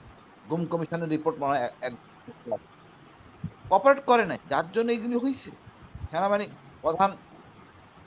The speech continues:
এই যে কলঙ্কিত অধ্যায়, সেনাবাহিনী প্রধান জানতেন না উনি কতটা অফি-, কতটা সহযোগী ছিলেন? সহযোগী ছিলেন না। আর চোদ্দ মাস ধরে আমরা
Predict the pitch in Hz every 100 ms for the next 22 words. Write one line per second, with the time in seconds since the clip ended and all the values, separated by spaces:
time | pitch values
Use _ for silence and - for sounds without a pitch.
0 | - - - - - - - 185 196 208
1 | 190 208 180 202 202 180 180 147 190 135
2 | 160 170 185 175 170 180 139 139 185 202
3 | 269 - - - - - - - - -
4 | - - - - 196 202 208 214 214 180
5 | 175 170 - - 185 202 - 170 170 170
6 | 165 143 120 165 202 233 226 294 311 254
7 | 123 98 - - - - 165 233 233 226
8 | 214 190 190 202 180 180